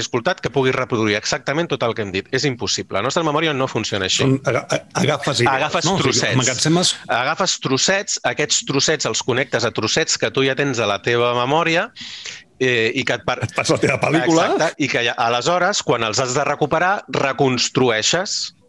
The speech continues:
Speaker 1: aquella experiència amb trossets genuïns de l'experiència que vols reconstruir i altres trossets que venen d'altres experiències que estaven relacionades i et permeten reconstruir-ho.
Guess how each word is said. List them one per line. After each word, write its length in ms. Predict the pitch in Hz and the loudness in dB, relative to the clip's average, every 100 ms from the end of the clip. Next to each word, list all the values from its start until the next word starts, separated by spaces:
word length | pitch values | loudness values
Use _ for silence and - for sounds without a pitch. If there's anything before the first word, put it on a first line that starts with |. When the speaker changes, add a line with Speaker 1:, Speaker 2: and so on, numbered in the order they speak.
| - | -6
Speaker 1:
aquella 320 | 107 117 120 | -2 0 0
experiència 600 | - 160 165 185 - 196 - | 0 0 2 0 2 0 0
amb 140 | 127 120 | -2 0
trossets 400 | 120 156 147 - | 2 2 0 -2
genuïns 540 | 123 117 127 160 113 101 | 0 2 2 2 0 0
de 60 | 101 | 0
l'experiència 480 | 95 - 98 104 117 | 0 0 0 0 2
que 80 | |
vols 140 | 120 123 | 2 0
reconstruir 380 | 147 151 180 220 135 | -2 -2 0 0 0
i 60 | 120 | 0
altres 260 | 117 147 143 | 0 -2 0
trossets 320 | 151 147 151 | 0 2 0
que 80 | 165 | 0
venen 240 | 135 151 | 0 0
d'altres 300 | 143 120 120 | -2 -2 -2
experiències 460 | 120 143 135 143 - | -2 0 0 0 -2
que 140 | - - - | -2 -4 -4
estaven 320 | 113 113 117 | -2 -2 0
relacionades 560 | 123 120 139 120 135 | 0 0 0 0 0
i 60 | 127 | 0
et 60 | - | -2
permeten 340 | 98 95 123 | -2 -2 -2
reconstruir-ho. 720 | 120 110 95 - 101 151 85 | -2 -2 -4 -2 0 0 -2